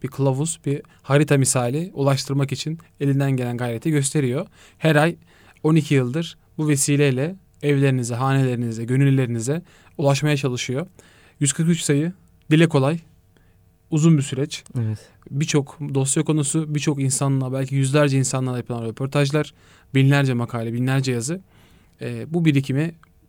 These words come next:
Speaker 1: güzel bir şekilde, istifadeli şekilde kullanmak lazım. Biz de bunu dergimizin, radyomuzun,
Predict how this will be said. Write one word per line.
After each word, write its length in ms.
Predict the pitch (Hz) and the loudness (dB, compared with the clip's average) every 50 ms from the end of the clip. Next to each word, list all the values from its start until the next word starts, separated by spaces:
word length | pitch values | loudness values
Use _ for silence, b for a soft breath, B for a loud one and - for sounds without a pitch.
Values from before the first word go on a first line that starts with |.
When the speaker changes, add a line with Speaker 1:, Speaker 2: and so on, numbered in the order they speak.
| _ _ - _ _ | _ _ -20 _ _
Speaker 1:
güzel 280 | - 143 143 165 156 143 | -4 0 2 4 4 2
bir 40 | 131 | 2
şekilde, 360 | - 139 127 - 131 123 131 | -2 -4 -6 -6 -6 -6 -6
istifadeli 540 | 127 - - 139 139 143 139 135 143 147 139 | -6 -6 -6 -2 -2 0 0 2 0 0 0
şekilde 360 | 139 - 123 - 120 117 143 | -2 -4 -6 -6 -6 -6 -6
kullanmak 480 | 139 - 139 135 131 131 135 135 127 127 | -4 -2 0 0 0 0 0 -2 -2 -4
lazım. 360 | 120 117 117 113 147 165 180 b b b b b b b b - | -4 -4 -4 -4 -6 -8 -8 b b b b b b b b -2
Biz 160 | 151 139 123 | -2 0 2
de 220 | 135 139 147 185 - - | 2 0 0 0 -6 -6
bunu 320 | 139 139 139 139 147 165 - - - | -4 0 0 0 0 -2 -6 -12 -10
dergimizin, 720 | 139 131 135 135 139 131 139 139 135 123 127 139 151 165 - _ 127 | -4 -2 0 0 2 2 2 2 2 2 0 -2 -4 -6 -8 _ -4
radyomuzun, 640 | 127 135 131 135 131 127 123 117 131 147 170 190 | -2 -2 0 0 -2 -2 -2 -2 -2 -4 -4 -6